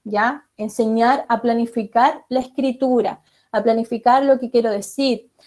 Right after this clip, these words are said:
a estructurar las ideas y luego estructurar cómo las voy a llevar a la oralidad.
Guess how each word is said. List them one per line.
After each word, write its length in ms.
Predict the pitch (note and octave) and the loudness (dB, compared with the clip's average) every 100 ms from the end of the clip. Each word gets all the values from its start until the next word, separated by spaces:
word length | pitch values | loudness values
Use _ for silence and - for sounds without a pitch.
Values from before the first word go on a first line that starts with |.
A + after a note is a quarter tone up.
| - | -8
a 80 | - | -6
estructurar 580 | A3+ A#3+ A#3 A#3 A3+ B3+ | -4 -2 0 2 4 4
las 240 | C4+ C4+ | 2 -2
ideas 680 | B3 G#3 A#3 A#3+ G#3+ F#3+ - - | -4 0 2 4 2 0 -6 -2
y 120 | A3+ | 0
luego 260 | A3+ C4 | 2 4
estructurar 680 | C#4+ - C4 A#3 A3+ B3 C4+ | 2 0 -4 0 2 2 2
cómo 220 | C4+ B3+ | 0 2
las 180 | C4 B3+ | 0 2
voy 120 | B3 | 2
a 80 | A#3+ | 2
llevar 280 | A#3 A3+ A3+ | 4 4 4
a 60 | |
la 140 | A3 G3+ | 2 2
oralidad. 560 | G3 F#3+ F3 A3 A3+ | 2 0 0 0 0